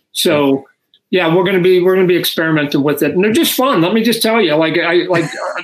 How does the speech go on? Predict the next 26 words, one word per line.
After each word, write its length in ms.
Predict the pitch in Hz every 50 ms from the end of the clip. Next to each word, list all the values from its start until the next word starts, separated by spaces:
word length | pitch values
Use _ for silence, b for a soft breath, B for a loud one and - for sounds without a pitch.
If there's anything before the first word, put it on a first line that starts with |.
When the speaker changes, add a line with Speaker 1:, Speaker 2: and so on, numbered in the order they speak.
| - 175
Speaker 1:
they're 180 | 156 202 208
just 220 | 202 - 262 - -
fun. 300 | - 247 269 277 190 214
I, 160 | 151 170 175
I 160 | - 170 190 185
have 160 | 185 240 220
'em 100 | 220 226
all 160 | 233 233 226
over 160 | 226 226 214
the 80 | 208 202
office, 400 | 190 208 220 214 220 190 160 -
and 80 | 170
I'm 100 | 170 180
like, 200 | 180 175 170 165 B B B B B B - -
"These 120 | 415 392
are 40 | 269 220
kinda 200 | 269 285 220 185
super 320 | - - 277 277 - -
cool," 380 | - - 240 277 269 190 - -
right? 200 | 170 160 180 208 220
I 60 | 220
mean, 140 | 226 262 254
I 60 | 262
understand 560 | 269 277 269 - - - 247 240 247 233 226 190
we 100 | 180 165
do 300 | 143 196 190 180 175 -